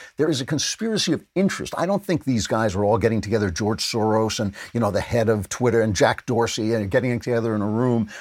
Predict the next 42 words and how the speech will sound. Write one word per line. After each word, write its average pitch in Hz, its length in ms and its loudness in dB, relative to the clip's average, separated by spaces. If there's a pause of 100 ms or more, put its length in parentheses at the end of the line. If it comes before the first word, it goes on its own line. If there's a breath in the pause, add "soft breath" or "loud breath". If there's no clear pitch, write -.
(100)
with, - 220 0 (640)
with 120 140 -2
the, 107 200 2 (100)
uh, 110 160 4
president 120 640 0
of, 104 400 -2 (400 loud breath)
um, 101 540 0 (160)
with 127 140 -4
the 117 80 -2
president 120 360 2
of - 120 -6
China. 147 400 2
I - 80 0
don't 135 160 0
think - 140 -4
they're 110 280 0 (240)
all 113 280 4 (180)
sitting 123 320 -2
around 113 180 2
together, 104 380 0
you 104 100 -2
know, 95 160 -2 (100)
plotting 120 400 2
all 101 160 0
this 98 140 -4
stuff - 240 -4
out. 131 320 0 (280 loud breath)
What 123 120 2
I 120 80 6
do 117 300 2
think 117 420 0
is 98 160 -6
happening 90 480 -4
is 107 240 -4
they 127 160 -2
have 170 160 -2
a 180 40 4
lot 92 220 0
of - 120 -4
things 82 300 -10
in 107 100 -4
common. 139 520 0